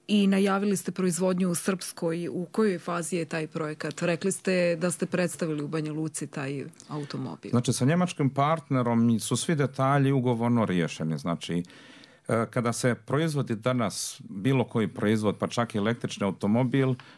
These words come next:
Speaker 2: ne proizvode se sve komponente. Mi proizvodimo one komponente za koje su sposobna naša preduzeća to da urade. Znači, jedan konzorcij od petnaestak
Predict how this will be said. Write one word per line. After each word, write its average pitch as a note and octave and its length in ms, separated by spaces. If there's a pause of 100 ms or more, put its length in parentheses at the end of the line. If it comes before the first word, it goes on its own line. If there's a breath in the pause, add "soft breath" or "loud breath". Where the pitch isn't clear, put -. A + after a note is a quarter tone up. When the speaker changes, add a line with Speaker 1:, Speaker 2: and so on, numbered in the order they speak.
Speaker 2:
ne A#2+ 100
proizvode C#3+ 440
se B2+ 140
sve C3+ 240
komponente. G2+ 760 (340 loud breath)
Mi A#2+ 120
proizvodimo B2+ 720
one D3 300
komponente C#3 840
za C3 140
koje B2 340
su A2+ 180
sposobna F2+ 760 (420 loud breath)
naša A#2 240
preduzeća G#2+ 560
to G#2 220
da F2+ 120
urade. D#2+ 540
Znači, G2+ 340
jedan D3 220
konzorcij C3+ 600
od G#2 120
petnaestak A2+ 640